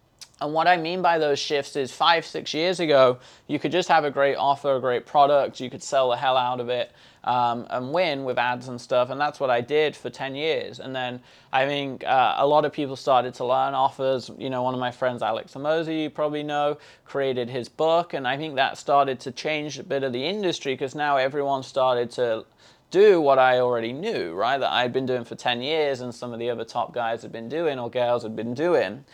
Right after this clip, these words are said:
So then it kinda saturated that, that industry. And now everyone's doing the same, so then how do you stand out? Well, it's the brand. And I taught at a big event that we live in a world now where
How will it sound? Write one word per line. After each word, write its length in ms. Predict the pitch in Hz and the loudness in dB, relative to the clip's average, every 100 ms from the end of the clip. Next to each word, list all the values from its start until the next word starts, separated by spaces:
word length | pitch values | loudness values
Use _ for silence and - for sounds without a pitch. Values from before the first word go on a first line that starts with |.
| - - - | -20 -20 -6
So 160 | 165 | 0
then 160 | 156 165 | 0 0
it 120 | - | -2
kinda 260 | - 175 156 | -4 -4 -4
saturated 800 | - 156 151 - 151 139 131 123 | -6 -6 -6 -4 0 0 0 -2
that, 280 | 120 113 - - _ | 0 -2 -6 -20 _
that 260 | - 120 - | -2 -2 -2
industry. 640 | 156 202 170 - - 69 - _ _ | -6 -2 -2 -2 -8 -10 -10 _ _
And 200 | - 147 | -2 2
now 440 | 151 160 143 127 - | 4 4 4 4 0
everyone's 580 | - 160 190 156 143 139 | -2 2 2 2 -2 -4
doing 240 | 147 135 | -4 -4
the 80 | 107 | -4
same, 440 | - 208 196 156 143 | -2 2 2 0 -4
so 100 | 147 | -4
then 140 | 135 | -4
how 220 | 147 151 | -2 -2
do 100 | 147 | -2
you 40 | 139 | -6
stand 300 | - 131 131 | -4 0 4
out? 240 | 139 131 | 6 4
Well, 140 | 113 | 0
it's 140 | 113 - | -4 -6
the 100 | 113 | -4
brand. 480 | 127 127 104 78 - - - | 0 0 -2 -8 -18 -20 -18
And 140 | - 139 | -6 -2
I 120 | 147 | -2
taught 460 | - 151 151 143 - | -2 -2 2 2 0
at 120 | 85 | -2
a 20 | |
big 200 | 92 131 | -2 -2
event 400 | 120 151 190 170 | 2 2 0 -2
that 100 | 92 | -4
we 140 | 117 135 | -2 0
live 160 | 156 | 0
in 80 | 151 | 0
a 60 | 131 | 0
world 380 | 131 143 147 | 6 8 6
now 280 | 147 131 123 | 2 -2 0
where 340 | 120 117 113 | 2 2 2